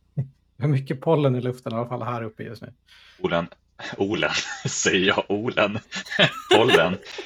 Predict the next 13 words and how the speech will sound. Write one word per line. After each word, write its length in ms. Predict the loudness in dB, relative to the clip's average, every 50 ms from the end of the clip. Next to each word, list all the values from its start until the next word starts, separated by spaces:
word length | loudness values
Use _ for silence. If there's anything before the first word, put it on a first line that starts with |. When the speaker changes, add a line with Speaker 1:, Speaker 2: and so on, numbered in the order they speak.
| -4 0 2
Speaker 2:
Eh, 400 | 4 4 4 4 2 2 2 2
Ola, 280 | 4 6 6 6 6 4 0 0
pollen, 500 | 2 4 4 4 4 4 4 2 2 -2 -6 _ _ _ -10
det 80 | -8
är 80 | -4 0
bara 140 | 2 2 2
en 80 | 2
inställning. 720 | -2 -4 -6 -6 -6 -2 0 0 0 0 -2 -10 -12 -14 -16 _ _ _
Okej? 260 | 0 2 2 2 2 0 -4 -10 -14 -16 -18 -12 _
Speaker 1:
Ja, 200 | 0 2 2 2
du 120 | 2 0
tänker 220 | -6 -6 -6 -6 -8
så. 200 | -10 -12 -12